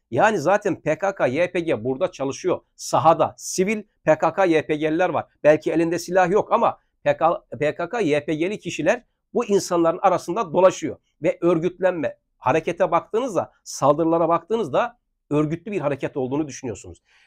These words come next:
Ve önümüzdeki dönemde ben maalesef bu olayların artarak devam edeceğini düşünüyorum ki Allah korusun, burada tekrar tekrar uyar-, uyarıyoruz. Türkiye'nin içerisine dikkat. Özellikle halkımıza söylüyoruz. Bakın, evet, belki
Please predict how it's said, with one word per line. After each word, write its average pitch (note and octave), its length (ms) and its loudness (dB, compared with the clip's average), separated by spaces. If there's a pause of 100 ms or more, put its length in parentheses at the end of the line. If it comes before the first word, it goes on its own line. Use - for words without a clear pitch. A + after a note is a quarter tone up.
Ve D#3+ 100 0
önümüzdeki G3+ 580 4
dönemde F#3 540 2 (180)
ben F3+ 200 4
maalesef G3 560 2 (100)
bu E3 220 0
olayların E3 420 4
artarak D3 480 0
devam D3 220 2
edeceğini C#3+ 360 -2
düşünüyorum C#3+ 420 -4
ki - 220 -8 (240)
Allah G#3 300 4
korusun, A#2+ 440 -2
burada F3+ 340 0
tekrar G3 500 2
tekrar F3 380 -4
uyar-, C#3 460 -2
uyarıyoruz. B2 560 -2 (340)
Türkiye'nin F#3+ 540 0
içerisine D#3 600 -4
dikkat. C3+ 420 -4 (320)
Özellikle G#3 520 2
halkımıza E3+ 480 2
söylüyoruz. B2 560 -2
Bakın, - 360 -2 (420)
evet, G3 400 4
belki A3 560 0